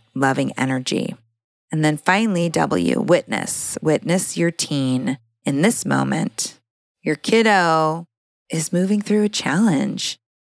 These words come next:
Maybe it's a disappointment. Their feelings are valid and real and hard for them to hold.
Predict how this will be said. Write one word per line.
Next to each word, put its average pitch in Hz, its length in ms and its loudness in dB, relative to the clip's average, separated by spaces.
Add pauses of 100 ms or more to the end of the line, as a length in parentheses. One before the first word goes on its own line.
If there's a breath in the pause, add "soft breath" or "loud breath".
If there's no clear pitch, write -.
Maybe 139 200 0
it's 143 140 -2
a 147 60 2
disappointment. 214 1300 0 (500)
Their 175 120 4
feelings 247 680 4
are 160 120 -6
valid 160 840 2 (100)
and 143 380 -4
real 160 640 2 (100)
and 143 160 -2
hard 151 960 2
for - 180 -4
them 135 280 0
to 127 80 -6
hold. - 640 -4